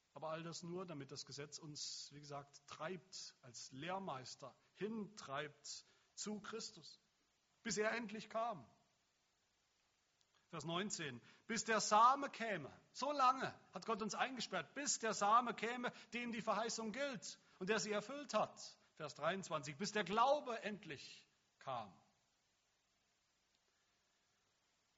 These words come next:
Das bedeutet, das Gesetz ist nicht das Ziel. Das Gesetz war niemals gedacht als Heilsweg,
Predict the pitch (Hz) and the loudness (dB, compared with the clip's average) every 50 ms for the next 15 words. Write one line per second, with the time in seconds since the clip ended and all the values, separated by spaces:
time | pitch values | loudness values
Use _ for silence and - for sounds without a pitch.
0 | _ _ - 113 - 135 143 143 151 147 147 147 - - 131 127 147 151 - 165 | _ _ -20 -20 -14 -10 -8 -8 -8 -8 -10 -12 -12 -12 -10 -10 -10 -10 -10 -12
1 | 143 127 156 156 151 - - - - - - 131 - - - 180 185 190 170 147 | -14 -12 -12 -10 -12 -12 -14 -16 -16 -16 -14 -16 -14 -12 -12 -8 -8 -8 -8 -8
2 | - - 139 127 151 160 156 - 143 139 139 156 175 190 185 175 - - - 131 | -10 -12 -8 -8 -8 -8 -8 -8 -8 -6 -6 -6 -6 -4 -4 -6 -6 -6 -10 -4
3 | 123 156 190 185 - - - - - 156 147 139 - - - - - - _ _ | -4 -4 -4 -4 -8 -16 -20 -20 -14 -14 -10 -10 -10 -10 -8 -10 -12 -14 _ _
4 | _ _ _ _ - 143 143 165 220 214 - - 220 220 226 240 240 220 - | _ _ _ _ -8 -6 -4 -4 -4 -4 -6 -8 -6 -6 -8 -8 -8 -12 -18